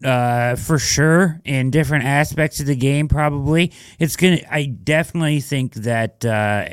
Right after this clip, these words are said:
you know, and I wrote this up a little bit, uh, in the, uh,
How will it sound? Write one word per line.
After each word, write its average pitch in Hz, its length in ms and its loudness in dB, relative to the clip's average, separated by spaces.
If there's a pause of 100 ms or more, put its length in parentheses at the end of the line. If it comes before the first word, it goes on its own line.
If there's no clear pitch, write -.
(120)
you - 320 -4
know, 104 320 -2
and 123 140 -4
I 123 180 0 (100)
wrote 127 340 2
this 117 240 -2
up 120 180 2
a 117 40 4
little 113 220 4
bit, 110 420 -2
uh, 104 420 2 (560)
in 107 280 2
the, 101 300 2
uh, 95 240 2